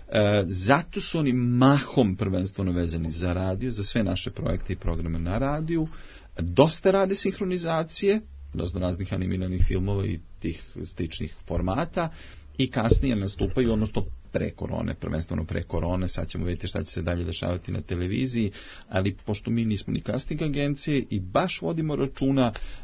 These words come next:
e, gde šaljemo decu, u kakve projekte, pre svega iz etičkih razloga, e, da bi sačuvali tu elitnost, zato su oni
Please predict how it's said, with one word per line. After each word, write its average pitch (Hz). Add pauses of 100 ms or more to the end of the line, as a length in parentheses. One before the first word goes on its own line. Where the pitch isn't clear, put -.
(140)
e, 92
gde 87
šaljemo 156
decu, 127
u -
kakve 143
projekte, 120 (220)
pre 82
svega 87
iz 82
etičkih 147
razloga, 131
e, -
da 87
bi 95
sačuvali 139
tu 135
elitnost, 120 (340)
zato 95 (120)
su -
oni 87